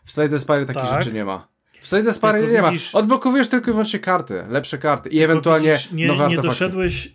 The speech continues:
Speaker 2: nie doszedłeś do momentu,
Speaker 1: No.
Speaker 2: e, w którym, e, roguebook najpierw daje ci te wszystkie, pokazuje ci, „Dobra, słuchaj, e, za tam, nie wiem, za trzy strony możesz sobie sp-, sprawić, że na, na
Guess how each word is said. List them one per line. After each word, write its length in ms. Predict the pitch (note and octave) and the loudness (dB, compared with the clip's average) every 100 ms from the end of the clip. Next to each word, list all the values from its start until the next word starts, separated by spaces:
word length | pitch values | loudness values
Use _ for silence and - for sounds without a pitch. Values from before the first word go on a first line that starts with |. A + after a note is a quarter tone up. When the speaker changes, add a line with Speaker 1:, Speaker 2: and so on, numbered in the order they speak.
| - | -4
Speaker 2:
nie 120 | D#3+ | -2
doszedłeś 440 | D3 D#3 F3 F3 | -2 0 2 2
do 100 | D3+ | 4
momentu, 760 | C#3+ C#3 C3+ C3 B2+ D#3 F#3 G#3+ | 2 4 -2 -4 -2 2 2 0
Speaker 1:
No. 220 | - G#2 | -2 0
Speaker 2:
e, 80 | B2+ B2+ _ - C3 C3 B2+ B2+ | 0 -4 _ -4 -2 0 0 -2
w 60 | B2 | -6
którym, 800 | - - D3 C#3+ D3 F3 G3+ G3+ - C#3 C3+ C#3 C#3+ - - | -10 0 2 4 4 2 0 -4 -4 -2 0 0 -2 -4 -2
e, 60 | |
roguebook 540 | D3 D#3+ C#3+ C3+ C#3 D3+ | 4 4 2 -2 -2 2
najpierw 640 | D#3 D3+ C#3+ C#3 B2+ - _ - | 2 2 2 2 0 -14 _ -10
daje 420 | C#3 D3+ C#3+ C3+ | 0 4 4 2
ci 400 | - C#3+ C3 B2 | -2 -2 -2 -6
te 120 | - C#3 | -6 -4
wszystkie, 340 | D3 - C#3+ | -4 -2 -2
pokazuje 560 | C#3 C3 D3 C#3 C#3+ C#3 | -2 -2 -2 0 0 0
ci, 140 | C3+ | -2
„Dobra, 280 | D3 C#3 C3+ | -2 0 -2
słuchaj, 420 | - B2+ C3 B2 B2 - - - _ _ | -2 -2 -2 -2 -8 -20 -20 -20 _ _
e, 380 | D3 B2+ B2+ B2+ | -4 -2 0 0
za 320 | B2+ D3 C#3 C3+ | 2 4 4 2
tam, 200 | C#3 C#3 | 0 2
nie 120 | C3+ | 0
wiem, 140 | B2 | 0
za 80 | B2 | -2
trzy 220 | C3 - | 0 0
strony 420 | D#3 - D3+ C#3+ C#3+ | 0 2 2 4 2
możesz 320 | C#3 C3+ C3 | 0 -2 -4
sobie 400 | - C#3 C#3 C#3 C3 | -4 -2 2 2 0
sp-, 180 | - D#3+ | -6 -10
sprawić, 480 | - - C#3 C#3 C3 | -4 0 0 0 -2
że 120 | C3+ | -2
na, 260 | C3+ C3 C#3 | 0 -2 0
na 380 | C3+ C3 C3 | 0 2 0